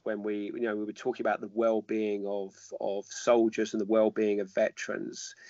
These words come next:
that it's not just post-traumatic stress disorder, it's also something called moral injury,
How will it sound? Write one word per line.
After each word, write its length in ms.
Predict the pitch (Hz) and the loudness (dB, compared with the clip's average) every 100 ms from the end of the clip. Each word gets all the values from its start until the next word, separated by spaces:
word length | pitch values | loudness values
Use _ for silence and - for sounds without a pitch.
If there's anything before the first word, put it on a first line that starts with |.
| - - - | -20 -16 2
that 160 | 120 | 4
it's 140 | 117 123 | 4 6
not 240 | 135 - _ | 4 4 _
just 460 | - 131 113 - - | 4 4 4 -4 -8
post-traumatic 640 | 127 113 - 110 107 - | -6 -6 -6 -4 -4 -6
stress 340 | - 117 107 | -6 -6 -6
disorder, 720 | - 98 123 127 120 113 107 - _ _ - _ | -10 -6 2 4 4 0 -8 -10 _ _ -20 _
it's 140 | 120 127 | -8 0
also 320 | 120 110 117 | 2 2 -2
something 420 | - 113 107 107 | 2 2 2 -6
called 260 | - 113 110 | -2 -4 0
moral 360 | 110 110 104 110 | 0 2 0 0
injury, 680 | 123 110 104 113 - - | 0 0 -2 -4 -6 -8